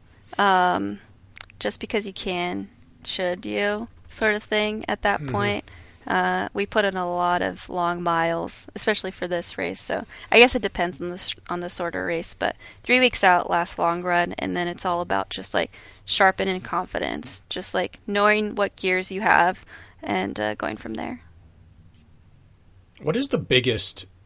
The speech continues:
Speaker 2: like, duration workout? What's the longest you go in training?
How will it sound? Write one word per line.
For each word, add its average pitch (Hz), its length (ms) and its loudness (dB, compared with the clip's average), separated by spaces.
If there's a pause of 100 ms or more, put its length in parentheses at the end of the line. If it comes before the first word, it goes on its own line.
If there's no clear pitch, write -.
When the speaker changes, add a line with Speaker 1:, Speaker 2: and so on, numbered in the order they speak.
(160)
Speaker 2:
like, 98 280 -8
duration 110 720 -4
workout? 101 520 -6
What's 139 140 0
the 214 80 0
longest 135 340 2
you 110 100 -4
go 90 260 -6
in 82 120 -8
training? - 480 -10